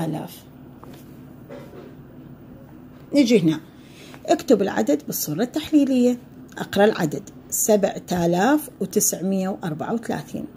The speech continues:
آحاد، عشرات، مئات، ألوف. أبدي من الألوف أقرأ. سبعة آلاف وتسعمية وأربعة وثلاثين.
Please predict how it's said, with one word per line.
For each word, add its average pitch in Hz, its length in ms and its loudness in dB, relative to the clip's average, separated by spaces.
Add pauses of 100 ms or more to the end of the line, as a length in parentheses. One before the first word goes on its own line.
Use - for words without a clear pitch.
(260)
آحاد، 180 540 -2
عشرات، 170 600 -2
مئات، 190 360 -2
ألوف. 160 320 -2
أبدي 185 220 0
من 202 120 6
الألوف 214 400 2
أقرأ. - 300 -8 (640)
سبعة 202 440 2 (120)
آلاف 175 560 4 (500)
وتسعمية 180 840 0 (300)
وأربعة 165 460 -2
وثلاثين. - 500 -2